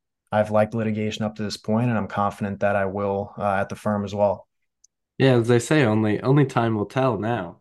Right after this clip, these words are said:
Speaker 2: But I ha-, I have to ask, is it, is it, i-, is, is it focused towards anything specifically? Like, are you planning to be a trial lawyer, or are you only, uh,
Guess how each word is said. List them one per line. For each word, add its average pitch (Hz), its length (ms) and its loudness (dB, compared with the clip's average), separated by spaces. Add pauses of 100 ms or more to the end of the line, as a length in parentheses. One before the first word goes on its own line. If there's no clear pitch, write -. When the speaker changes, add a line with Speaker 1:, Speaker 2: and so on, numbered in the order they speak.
(560)
Speaker 2:
But 123 320 0 (200)
I 135 100 -2
ha-, 175 260 -2
I 135 120 0
have 156 220 0
to 120 80 -2
ask, 123 360 0
is 120 220 0
it, 123 240 2 (260)
is 151 180 0
it, 156 320 0
i-, 131 40 -4
is, 127 480 -4
is 120 260 -6
it 110 220 -4 (480)
focused 156 480 2
towards 139 260 4
anything 117 380 -2
specifically? 139 720 0
Like, 104 180 0
are 117 60 2
you 127 140 2
planning 127 340 2
to 107 60 -2
be 98 160 -2
a 95 40 -2
trial 139 460 0
lawyer, 139 500 -2
or 95 80 -10
are 98 40 -6
you 95 260 -4
only, 95 360 -8
uh, - 140 -8